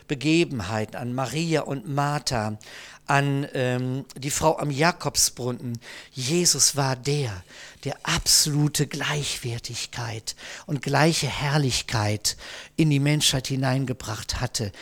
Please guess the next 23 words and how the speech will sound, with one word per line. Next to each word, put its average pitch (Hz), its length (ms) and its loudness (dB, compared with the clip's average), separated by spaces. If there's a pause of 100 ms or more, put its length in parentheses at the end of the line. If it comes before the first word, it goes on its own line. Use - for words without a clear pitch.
(240)
Er 156 460 8
hat - 480 -2 (800)
unserer 120 420 6
Welt 143 340 4
wirklich 131 240 -4
die 117 140 -6
Gleichheit 113 640 0
gebracht. - 400 -6
Nur 127 80 2
es - 100 2
hat - 160 -4
zweitausend 165 880 4
Jahre 127 500 -2 (300)
gebraucht, - 680 0 (360)
dass - 220 0
die 117 220 -8 (140)
zivilisierte 165 880 0
Welt 135 300 0
heute 117 320 -6
anfängt, 117 600 -4 (300)
das - 280 2
zu 123 120 -6
erkennen 127 560 -4